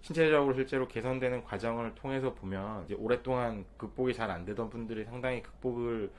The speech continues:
많이 하는 경험들을 진료 일선에서 하고 있거든요. 그래서 혹시나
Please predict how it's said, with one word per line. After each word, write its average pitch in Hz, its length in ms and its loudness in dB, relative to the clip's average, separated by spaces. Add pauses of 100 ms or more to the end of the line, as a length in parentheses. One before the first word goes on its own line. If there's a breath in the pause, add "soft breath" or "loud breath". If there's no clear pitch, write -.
(200 loud breath)
많이 104 280 0
하는 117 560 -2 (400)
경험들을 110 680 0
진료 110 360 -2
일선에서 117 480 -6
하고 123 220 -4
있거든요. 90 600 -10
그래서 101 380 -2 (320 loud breath)
혹시나 120 420 -2